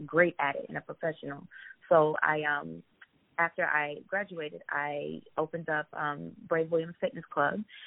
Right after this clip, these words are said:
and I have trainers under me. And we, if anyone wants to, you know, uh, train or work out or get a physical assessment, they would just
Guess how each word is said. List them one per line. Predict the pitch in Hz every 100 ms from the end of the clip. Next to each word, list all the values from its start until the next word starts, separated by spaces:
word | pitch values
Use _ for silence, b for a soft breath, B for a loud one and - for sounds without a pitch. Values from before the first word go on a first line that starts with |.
| B _ 160
and | 170 170 170 180 -
I | 165
have | 165
trainers | - 165 170 175
under | 170 165
me. | 160 151 165 180 B B B _
And | 160 156 156 156 -
we, | 156 165 160 151 143 - -
if | - - 175 -
anyone | 175 175 170 160
wants | 160 208 - -
to, | 170 156 139 - 190 _
you | 165
know, | 147 139 139 _ -
uh, | 143 78 82 - - _ _ _ -
train | 190 185 185
or |
work | 156 156
out | 165 165
or |
get | 160 156
a |
physical | - 156 - 175
assessment, | 151 151 - 151 156
they | 151
would | 147 165
just | 156